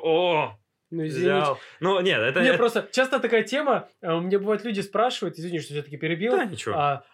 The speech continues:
Speaker 2: «А ты знаешь в Москве такого-то, такого-то фотографа? Он там самый крутой». <laughs> И я понимаю, что он в твоем представлении самый крутой. Ну, чтобы он был всемирно там,
Speaker 1: Ну да,
Speaker 2: у каждого
Speaker 1: да, это
Speaker 2: на
Speaker 1: другое.
Speaker 2: слуху. Да
Speaker 1: Конечно.
Speaker 2: быть такого не может.
Speaker 1: Ну да, ну вот, э, это вот три пацана.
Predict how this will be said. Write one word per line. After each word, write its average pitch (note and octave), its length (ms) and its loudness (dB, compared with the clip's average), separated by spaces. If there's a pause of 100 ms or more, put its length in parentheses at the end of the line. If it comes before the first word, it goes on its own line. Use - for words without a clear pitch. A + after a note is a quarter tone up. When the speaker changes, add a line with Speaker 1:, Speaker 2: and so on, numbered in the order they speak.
Speaker 2:
«А D3+ 100 2
ты F#3+ 120 -2
знаешь B3+ 320 2
в - 20 -2
Москве G#3 440 0
такого-то, G#3+ 400 2
такого-то F#3+ 320 0
фотографа? F#3 480 -4
Он F3 160 -2
там F3 180 2
самый F#3 320 0
крутой». F3+ 380 2 (380)
<laughs> - 280 2
И B3 60 4
я - 100 4
понимаю, E4 280 4
что B3+ 140 2
он A3+ 60 0
в G3+ 60 -12
твоем C#4+ 340 4
представлении A3+ 600 2
самый G#3 300 2
крутой. G3+ 520 0 (280)
Ну, G#3 80 4
чтобы A3 260 4
он A3+ 80 2
был A3+ 160 0
всемирно A#3 640 -2
там, D3+ 360 0
Speaker 1:
Ну D#3+ 160 0
да, A2 220 2
Speaker 2:
у - 40 -2
каждого A3+ 320 4
Speaker 1:
да, - 20 2
это F#3+ 80 2
Speaker 2:
на - 20 2
Speaker 1:
другое. F#3+ 280 2
Speaker 2:
слуху. D#3+ 380 0
Да D#3+ 160 0
Speaker 1:
Конечно. E3 120 -6
Speaker 2:
быть G#3+ 140 -4
такого F3 280 -2
не D3 120 -4
может. C#3 340 -10 (140)
Speaker 1:
Ну F#3 180 0
да, A2 320 -2
ну C#3 160 -2
вот, C#3+ 300 0
э, G#2 520 0 (180)
это C3+ 140 -2
вот A2+ 280 -4 (180)
три A#2+ 320 -2 (120)
пацана. D3+ 560 -6